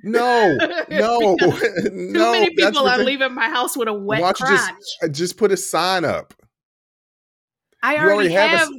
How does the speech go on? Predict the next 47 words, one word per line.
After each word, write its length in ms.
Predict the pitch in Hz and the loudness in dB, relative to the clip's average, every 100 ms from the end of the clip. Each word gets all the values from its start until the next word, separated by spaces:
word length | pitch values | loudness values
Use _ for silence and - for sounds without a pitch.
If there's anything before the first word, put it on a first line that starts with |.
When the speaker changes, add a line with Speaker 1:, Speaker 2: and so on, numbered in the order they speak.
| 240 | -6
Speaker 2:
the 240 | 240 226 | -4 -2
sign 420 | 220 302 240 226 | -4 -2 0 0
that 80 | 220 | -2
says, 220 | - 220 | -4 -4
"Don't 240 | 185 208 202 | -4 -6 -6
do 120 | 202 | -12
coke 320 | 180 277 330 | -8 -6 -6
in 100 | 202 | -8
the 60 | 180 | -10
bathroom." 680 | 175 160 - 170 151 175 208 - - | -12 -12 -14 -14 -16 -16 -18 -12 -4
Speaker 1:
Yeah, 80 | 196 | 0
Speaker 2:
Now 120 | 185 | 0
I 40 | |
Speaker 1:
it 60 | 190 | 0
was 80 | - | -2
Speaker 2:
gotta 200 | - - | 0 0
Speaker 1:
just 140 | - | 0
Speaker 2:
do, 240 | 302 277 - _ _ _ | 0 -2 -6 _ _ _
Speaker 1:
<laughs> 320 | _ - - 220 | _ -20 -12 -6
Speaker 2:
now 180 | 240 | 0
I 60 | 285 | 0
gotta 200 | 254 349 | 0 -2
put 120 | 285 | -4
up 120 | 240 226 | -4 -6
another 300 | 214 262 269 | -8 -8 -8
sign, 420 | - 247 240 233 - _ - | -8 -6 -6 -6 -14 _ -6
"Hey, 180 | 277 | -4
I 120 | 220 226 | -2 -2
got 160 | 247 | -2
a 20 | 233 | -4
bidet." 600 | 214 202 254 196 135 _ _ _ - - | -10 -2 0 -2 -8 _ _ _ -20 -20
Speaker 1:
<laughs> 840 | - - 190 180 - 269 175 - 240 | -12 -12 -10 -14 -8 -8 -8 -16 -8
Right. 260 | 151 294 | 0 0
Speaker 2:
The 60 | 180 | 0
handle's 420 | 285 294 269 240 | -2 -2 -4 -8
on 140 | 240 202 | -8 -8
the 80 | |
side 460 | - 339 302 262 254 | -10 -4 -2 0 -2
of 160 | 240 - | -4 -10
the 40 | |
toilet. 520 | - 240 214 208 202 - _ _ _ _ _ _ - - - | -12 -10 -8 -8 -10 -12 _ _ _ _ _ _ -16 -14 -8
The 100 | 202 | -8
bidet 520 | 208 196 254 - - | -6 -2 -2 -2 -8
handle 400 | - 220 214 208 | -6 -6 -6 -6
is 120 | 202 202 | -8 -8
down 300 | 214 196 180 | -6 -6 -8
below. 260 | 180 180 | -12 -8